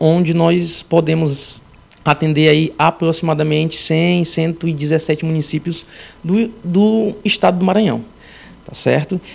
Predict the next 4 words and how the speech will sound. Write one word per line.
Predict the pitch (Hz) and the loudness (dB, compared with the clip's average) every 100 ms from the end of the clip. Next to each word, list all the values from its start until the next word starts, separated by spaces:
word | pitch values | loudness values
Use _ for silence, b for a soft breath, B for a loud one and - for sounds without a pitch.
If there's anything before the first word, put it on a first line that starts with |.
| B | B
E | 165 175 185 190 190 196 196 196 - | 0 4 6 6 6 6 6 2 0
o | 180 180 185 | 2 4 4
nosso | 175 180 - 185 185 - - - - - - - | 2 0 0 0 0 -2 -8 -20 -20 -20 -20 -4
enfoque | 170 165 - 175 175 131 | -2 0 6 6 4 -6